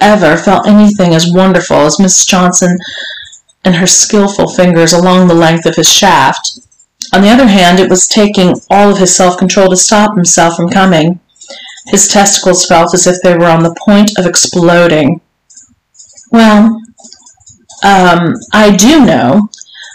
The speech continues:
That's quite enough for now." <laughs> Missus Johnson dropped Jim's penis as if it were diseased.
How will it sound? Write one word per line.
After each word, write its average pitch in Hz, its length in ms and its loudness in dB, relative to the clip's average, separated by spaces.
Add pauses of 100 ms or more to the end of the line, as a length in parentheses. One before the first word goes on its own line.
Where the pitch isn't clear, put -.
That's 214 220 0
quite 214 240 0
enough 196 320 0
for 180 140 0
now." 185 460 0 (160)
<laughs> 240 340 0 (160)
Missus - 340 0
Johnson 165 480 -2 (400)
dropped 202 420 0
Jim's 180 360 -2
penis 185 420 0
as 185 400 -2
if 196 100 -2
it - 140 -2
were 180 180 2
diseased. 165 880 0